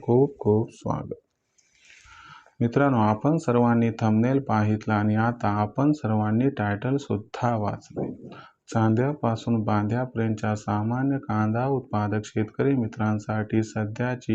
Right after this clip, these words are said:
ही सर्वात महत्त्वाची अपडेट, ज्याच्या अनुसार आता राज्यामध्ये अखेर सुरू झाली या ठिकाणी नवीन कांद्याची आवक.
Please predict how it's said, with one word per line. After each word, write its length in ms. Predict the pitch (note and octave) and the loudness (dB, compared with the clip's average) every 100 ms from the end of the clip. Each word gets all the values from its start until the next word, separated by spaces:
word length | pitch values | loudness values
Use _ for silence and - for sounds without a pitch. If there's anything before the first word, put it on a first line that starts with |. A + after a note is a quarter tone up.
| G#2+ | 0
ही 180 | A#2+ B2 | 0 -2
सर्वात 680 | - A2 G#2+ A2 B2 C3+ - | -2 -4 -2 -2 -2 -4 -2
महत्त्वाची 720 | G#2+ A2 - G#2+ G#2 G#2 A#2+ A#2 | -2 -2 -4 -4 -4 -4 -4 -2
अपडेट, 420 | G2+ G2+ - - - - - - _ _ | -4 -6 -10 -16 -20 -20 -20 -20 _ _
ज्याच्या 480 | - A#2 A2+ A2 C#3+ D3 | -6 -2 -2 -2 -4 -2
अनुसार 560 | A#2 A2 A2 - A2 | 0 -2 -2 -2 0
आता 360 | G#2+ G#2+ - G#2+ | 0 -2 0 0
राज्यामध्ये 800 | G#2 G#2 G#2 A2 B2+ B2 A2 G#2+ G#2 | 2 0 -2 -4 -2 -2 -2 -2 -2
अखेर 440 | G#2 G#2+ A2+ A2 | -4 -2 0 -2
सुरू 420 | A2 A2+ A#2+ C#3+ | -2 -2 2 2
झाली 420 | C3 A2 G#2 G#2 G#2 | 2 0 0 0 -2
या 200 | G#2+ A2+ C3 | -2 -2 -4
ठिकाणी 560 | A#2 G#2+ G#2 G#2 G#2+ | -4 -2 -2 -2 0
नवीन 460 | G#2+ G#2+ G#2+ B2+ D3 | 0 0 0 0 -2
कांद्याची 680 | - G2+ G2+ G2+ G#2+ G2+ B2+ | -2 -4 -2 -2 -4 -4 -6
आवक. 500 | C3+ - _ - A2+ | -6 -10 _ -14 -14